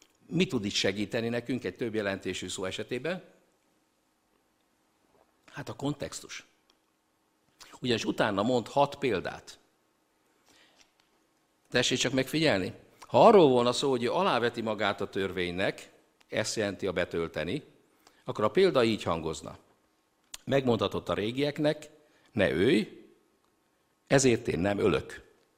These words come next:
Megmondatott a régieknek, <clears throat> "Ne paráználkodj, ezért én nem paráználkodom." De nem ezt mondja.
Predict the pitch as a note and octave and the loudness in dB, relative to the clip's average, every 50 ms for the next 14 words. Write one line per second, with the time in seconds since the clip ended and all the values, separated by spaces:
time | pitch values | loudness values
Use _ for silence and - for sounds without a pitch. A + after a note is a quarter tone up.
0 | _ _ _ _ _ _ _ _ _ _ _ _ _ _ _ _ _ _ _ _ | _ _ _ _ _ _ _ _ _ _ _ _ _ _ _ _ _ _ _ _
1 | _ _ _ _ _ _ _ _ _ _ _ _ _ _ _ _ _ _ _ _ | _ _ _ _ _ _ _ _ _ _ _ _ _ _ _ _ _ _ _ _
2 | _ _ _ _ - - - - - - C#3 G3 A3+ G#3+ G3 F3+ D#3 D3 C3+ C#3 | _ _ _ _ -20 -20 -18 -10 -2 2 4 4 6 6 6 6 6 4 2 2
3 | C3 - - A#2+ A#2 A#2+ A2+ A2 G2 F#2 F2+ E2+ - - D2 C#2+ - - - - | 0 0 0 0 2 2 0 2 2 2 2 0 0 -2 -6 -6 -6 -6 -10 -20
4 | _ _ _ _ _ - - - - - - - - - _ _ _ - - A#2+ | _ _ _ _ _ -12 -12 -12 -10 -10 -12 -12 -12 -14 _ _ _ 0 2 2
5 | A2 - - - - - _ _ - - G2 G2+ A2+ C3+ E3+ G#3 G3 F#3+ F#3 - | 2 2 -2 -18 -20 -20 _ _ 0 4 6 6 6 6 6 4 0 0 0 0
6 | G2 G2 - - - - - F#2 F#2 F#3 F2+ D#2 D2 E2+ A#2 F2 F2+ - F3+ C#3 | -4 -4 -4 -8 -10 -4 -2 -2 0 0 -4 -4 -4 -6 -6 -6 -4 -4 -2 0
7 | F#2+ D#2+ D#2+ E2+ D2+ D2 E2 - - F2+ F#2 - _ _ _ _ _ _ _ _ | 0 0 0 -2 -8 -12 -12 -14 -18 -18 -18 -20 _ _ _ _ _ _ _ _
8 | _ _ _ _ _ _ - G2 F#3 A#3 A3+ - - - E2 D#2+ D2 F#2 B2+ C#3+ | _ _ _ _ _ _ -12 -8 -4 -4 -2 -2 -4 -6 -8 -8 -6 -6 -8 -8